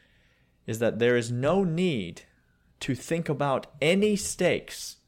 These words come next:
going into the cocktail party other than this one, this one thing that is at stake. If we lose, Florida will have beaten us.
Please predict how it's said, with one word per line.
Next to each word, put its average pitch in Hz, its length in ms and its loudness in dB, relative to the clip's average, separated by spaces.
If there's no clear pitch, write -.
going 143 360 2
into 151 220 -2
the 143 120 0
cocktail 131 460 -2
party 87 520 -4
other 117 240 2
than 107 240 0
this 110 260 0
one, 107 460 0
this 120 200 -4
one 135 320 2
thing 113 240 -2
that 113 160 2
is 104 120 0
at 101 140 -2
stake. - 400 -6
If 120 160 0
we 147 140 2
lose, 131 680 0
Florida 131 580 2
will 104 260 4
have 98 200 -4
beaten 101 320 0
us. - 340 -14